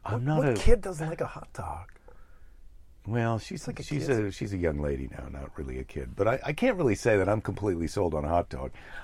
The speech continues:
Speaker 1: I like a, I like a sausage, a
Speaker 2: I mean, I don't
Speaker 1: spicy
Speaker 2: eat a hot
Speaker 1: Italian
Speaker 2: dog.
Speaker 1: sausage, or a,
Speaker 2: I sort of
Speaker 1: something
Speaker 2: feel
Speaker 1: like
Speaker 2: like
Speaker 1: that.
Speaker 2: that's the only time I eat hot dogs is at, like, a barbecue thing like that, because I, I'm not buying hot dogs at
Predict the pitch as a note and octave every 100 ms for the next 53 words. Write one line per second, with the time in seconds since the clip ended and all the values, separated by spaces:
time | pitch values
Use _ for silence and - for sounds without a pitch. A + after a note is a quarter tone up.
0 | - F#3 E3+ A2 F2+ - B2 B2+ G2 D#2+
1 | - A#2+ B2+ D2 D2 - D3 E3+ - G#3
2 | D#3 C3 A2+ G#2 F#2+ A#2 A2 F#2+ G2+ F#2+
3 | D#2+ E2 D#2 D2+ D#2 G3+ A3 F2+ D#3 C3
4 | F#2 A#2+ - B2+ A2+ A2+ G#2 A2 F#2+ G2+
5 | G#2 E2+ F2+ E2 E2 E2 E2 F2+ F#2+ G2
6 | F2+ F2 F2+ G2+ - G#2+ G2+ A2+ A2 G#2+
7 | G#2+ A2 A#2+ A#2 G#2 - C3+ D3 D#3+ G2+
8 | F#2+ F#2+ F#2 F#2+ F#2+ F#2+ F#2